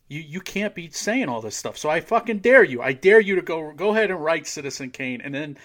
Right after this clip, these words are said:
the funny part is, that, and the cool part is to me, that Mank's like, "Okay, the first time he gets a chance to write Citizen Kane,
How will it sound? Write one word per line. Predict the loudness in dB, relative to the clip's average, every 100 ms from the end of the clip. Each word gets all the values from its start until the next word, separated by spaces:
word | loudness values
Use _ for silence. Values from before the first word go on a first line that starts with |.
| -16 -12
the |
funny | -8 -4 -4
part | -4 -4 -4
is, | -4 -8
that, | -12 -12 -10
and | -12 -10
the | -12
cool | -6 -4
part | -4 -6 -6
is | -8 -10
to | -8
me, | -4 -4 -6 -14 -12
that | -10 -6
Mank's | -4 -4 -4
like, | -6 -6
"Okay, | -8 -4 -4 -4
the | -8
first | -8 -8 -6
time | -8 -6
he |
gets | -8 -8 -10
a |
chance | -10 -8 -8
to | -8
write | -8 -8
Citizen | -10 -12 -14
Kane, | -10 -8 -8